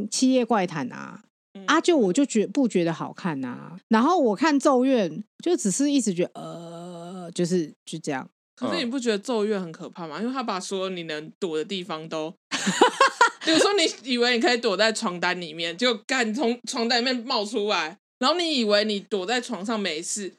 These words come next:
Speaker 2: 他从那个床头的墙壁伸出来吓你。
Speaker 1: 就是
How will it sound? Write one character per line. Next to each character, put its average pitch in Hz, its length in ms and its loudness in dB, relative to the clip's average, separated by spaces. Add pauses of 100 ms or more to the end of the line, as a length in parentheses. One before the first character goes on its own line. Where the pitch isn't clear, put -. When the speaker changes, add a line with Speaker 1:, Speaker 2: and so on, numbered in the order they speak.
(120)
Speaker 2:
他 294 100 -4
从 233 240 -2
那 220 140 0
个 196 360 -2
床 190 460 -4
头 175 460 -6
的 190 120 -2
墙 180 320 -8
壁 214 160 0
伸 196 260 -4
出 185 200 -6
来 160 160 -6
吓 170 260 -12
你。 202 60 -20
Speaker 1:
就 440 140 2
是 415 100 0